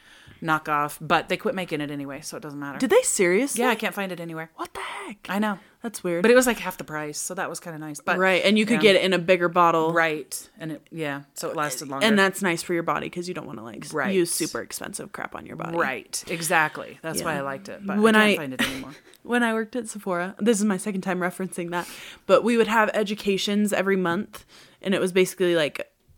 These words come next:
Speaker 2: a class that we took on new products coming out, and one of our classes was on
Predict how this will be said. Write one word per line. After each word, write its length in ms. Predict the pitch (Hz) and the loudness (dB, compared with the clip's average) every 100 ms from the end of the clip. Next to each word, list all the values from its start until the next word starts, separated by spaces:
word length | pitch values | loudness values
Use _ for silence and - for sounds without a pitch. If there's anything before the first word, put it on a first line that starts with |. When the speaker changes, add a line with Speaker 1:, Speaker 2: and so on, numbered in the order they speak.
| _ | _
Speaker 2:
a 60 | 190 | -6
class 560 | - - 104 165 - - | -2 -2 0 -2 -6 -4
that 160 | 120 | -2
we 100 | 180 | 0
took 380 | 180 190 170 - - | -2 -2 -2 -2 -2
on 220 | 175 175 | -2 0
new 120 | 196 | 0
products 400 | 202 202 175 175 | 2 4 4 4
coming 300 | - 196 180 | -2 -4 0
out, 240 | 170 170 - - - - | 0 -2 -4 -16 -14 -2
and 140 | 196 | 2
one 140 | 196 | 4
of 120 | 196 196 | 4 4
our 120 | 190 | 2
classes 440 | - 175 165 185 | 0 -2 -2 -6
was 140 | 185 175 | -4 -4
on 300 | 170 165 | -4 -6